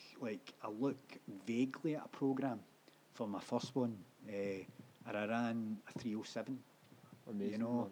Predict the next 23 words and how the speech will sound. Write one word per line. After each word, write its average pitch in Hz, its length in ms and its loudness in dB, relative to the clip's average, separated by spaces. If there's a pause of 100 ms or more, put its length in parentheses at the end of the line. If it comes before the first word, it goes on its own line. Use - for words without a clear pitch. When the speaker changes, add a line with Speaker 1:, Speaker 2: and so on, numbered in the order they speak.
(280)
Speaker 1:
and 101 80 -6
at - 80 -6
this 120 200 2
point, 113 460 2 (260)
I'm 113 120 -4
embedded 107 760 4
in 101 320 -4 (340)
the - 60 -12
fellowship, 113 540 -4 (260)
you 110 60 -8
know, 101 140 -4
I'm 98 100 -8
feeling 110 340 -2 (240)
really 120 360 -2
well, 107 420 0 (500)
like, 104 560 -6 (520)
running 110 500 0
that 101 260 -6
marathon 113 540 -2
in 107 120 -4
that 107 220 -8
time, 127 520 2
like, 107 280 -6